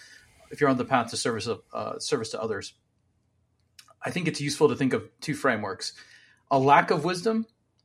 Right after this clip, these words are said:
and then distinct from that, an overabundance of wisdom. And this is all from the positive path, because it's gonna be different if you're not polarized or you're going negative. But I think the way I think of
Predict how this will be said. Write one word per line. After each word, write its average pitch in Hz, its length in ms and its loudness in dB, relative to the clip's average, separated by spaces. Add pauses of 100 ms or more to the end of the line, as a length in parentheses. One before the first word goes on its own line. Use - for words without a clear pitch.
(140)
and 143 120 0
then 139 100 2
distinct 139 380 -2
from 120 140 0
that, 110 300 0 (600)
an 151 100 0
overabundance 135 760 6
of 92 100 -4
wisdom. - 340 -10 (240)
And 147 120 -2
this 185 140 2
is 170 80 0
all 139 220 4
from 120 280 -2
the 117 100 -2
positive 113 380 0
path, - 280 -2
because 135 440 -2
it's 131 140 -8
gonna 147 140 4
be 123 120 2
different 113 400 -2
if 117 140 -8
you're 120 120 -4
not 113 200 -2
polarized 107 600 0
or 101 160 -8
you're 104 160 -10
going 110 240 -2
negative. 101 380 -8 (640)
But 170 300 4 (100)
I 156 100 2
think 220 200 2
the - 60 2
way 151 180 10
I 156 180 6
think 165 240 -2
of 113 240 0